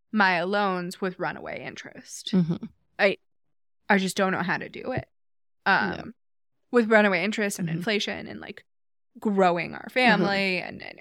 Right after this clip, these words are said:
Speaker 1: it's just
Speaker 2: Yeah.
Speaker 1: it's not in the cards. Um,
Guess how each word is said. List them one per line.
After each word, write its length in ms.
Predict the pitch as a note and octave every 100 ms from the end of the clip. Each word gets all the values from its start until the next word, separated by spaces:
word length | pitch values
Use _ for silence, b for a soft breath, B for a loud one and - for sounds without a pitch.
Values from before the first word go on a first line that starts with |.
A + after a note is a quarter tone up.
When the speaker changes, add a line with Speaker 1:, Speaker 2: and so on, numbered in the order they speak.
| -
Speaker 1:
it's 260 | C3 - -
just 320 | F#3+ - - _ _ _ A3
Speaker 2:
Yeah. 260 | E3 F3+ F3 _ _ _ -
Speaker 1:
it's 140 | A3
not 180 | A3+ F#3
in 40 | -
the 60 |
cards. 500 | - G#3+ - - - - _ _ _ -
Um, 480 | G3 E3+ C#3+ -